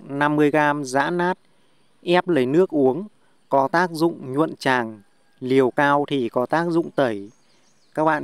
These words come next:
chú ý nhá, liều cao có tác dụng tẩy cho nên các bạn dùng đúng liều nhá. Chỉ dùng liều năm mươi gam dùng tươi thôi các bạn nhá, lá hoặc là quả dứa xanh, giã nát mà ép lấy dịch mà uống để làm thuốc nhuận tràng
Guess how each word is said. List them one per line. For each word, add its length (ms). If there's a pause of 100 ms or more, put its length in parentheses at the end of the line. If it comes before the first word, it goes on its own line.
chú 140
ý 160
nhá, 200
liều 220
cao 240
có 120
tác 220
dụng 180
tẩy 320
cho 100
nên 180
các 120
bạn 220
dùng 240
đúng 160
liều 300
nhá. 220 (1080)
Chỉ 240
dùng 320
liều 480
năm 380
mươi 140
gam 300
dùng 200
tươi 300
thôi 140
các 100
bạn 180
nhá, 280
lá 280
hoặc 260
là 160
quả 260
dứa 160
xanh, 380 (460)
giã 240
nát 260
mà 180
ép 300
lấy 140
dịch 200
mà 100
uống 300
để 100
làm 200
thuốc 220 (420)
nhuận 260
tràng 440